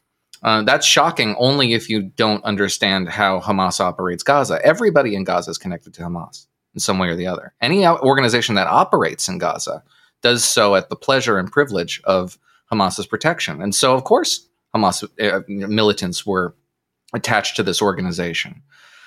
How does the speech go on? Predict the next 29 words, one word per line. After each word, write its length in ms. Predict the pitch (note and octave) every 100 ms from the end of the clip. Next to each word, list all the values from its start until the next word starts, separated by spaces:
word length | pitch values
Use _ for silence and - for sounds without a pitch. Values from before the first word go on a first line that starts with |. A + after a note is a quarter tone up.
| _ A2
Um, 320 | A2 G#2+ F#2
it's, 380 | G#2 F2+ - -
it's 140 | B2+ C3
only 200 | A#2+ G#2+
marginally 520 | G#2 B2+ B2 A2 G2
surprising 540 | - - G2 F#2 G2
that 120 | F2+
they 100 | F2+
were 120 | F#2+ F#2
engaged 380 | E2+ F#2 F2+
in 80 | F#2
the 100 | E2+
shedding 400 | E2 - G2 F2+
of 200 | F2 D#2+ - -
blood 300 | G2 G2+ F2+
of 160 | E2+ E2+ -
Jews 500 | - C3 E4+ F#2 E2 -
on 360 | F2+ F2 E2+ E2 _
that 240 | - E2+ -
day. 280 | E2 C#2 - _ _ _ _ _
But 460 | G2 G#2 F#2 - _ _ -
it's 180 | G#2+
not 160 | C#3+ C3+
exactly 460 | F#2+ G#2 F#2+ - C#2
shocking. 720 | - A#2 D#3 - C2+ D2 - _ _ _ -
The 80 | A2
United 320 | A2+ B2 D#3+
Nations 380 | D3+ C#3 B2+ G#2
itself 720 | G2+ - - G3 G2 - -